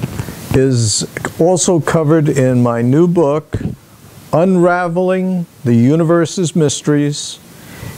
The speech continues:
It's available at Amazon dot com in both a Kindle and paperback version. So without further ado, let's talk about the Big Bang,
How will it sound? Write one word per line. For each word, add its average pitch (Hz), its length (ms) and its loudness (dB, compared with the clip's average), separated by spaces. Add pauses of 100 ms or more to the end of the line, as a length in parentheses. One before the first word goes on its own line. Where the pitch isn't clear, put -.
(160)
It's 131 200 2
available 156 800 2
at 117 300 -4
Amazon 156 560 2
dot 143 300 0
com 151 400 -2
in 120 160 -4
both 123 260 -2
a 131 60 -2
Kindle 160 720 0
and 120 260 -2
paperback 127 680 -2 (420)
version. 120 640 -2 (1160)
So 185 320 2
without 180 400 2
further 220 340 2
ado, 160 520 2
let's 175 360 0
talk 208 340 0
about 160 340 2
the 143 60 2
Big 113 320 2
Bang, 123 540 0